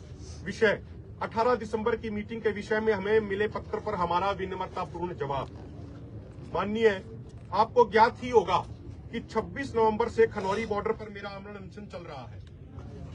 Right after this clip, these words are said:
आज मेरे अनशन का बाईसवाँ दिन है और उम्मीद करता हूं कि मेरी मेडिकल स्थिति के बारे में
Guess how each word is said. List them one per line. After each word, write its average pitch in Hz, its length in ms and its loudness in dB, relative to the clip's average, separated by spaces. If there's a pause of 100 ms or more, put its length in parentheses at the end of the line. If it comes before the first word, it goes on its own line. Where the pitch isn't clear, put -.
आज 208 260 6
मेरे 226 240 10
अनशन 226 340 4
का 220 140 2
बाईसवाँ 214 480 0
दिन 208 160 0
है 175 380 -2 (220)
और 208 100 4
उम्मीद 220 360 4
करता 226 300 2
हूं 180 180 4 (480)
कि 214 100 -4
मेरी 214 260 4
मेडिकल 220 380 4
स्थिति 214 340 -8
के 214 120 4
बारे 202 280 2
में 196 240 2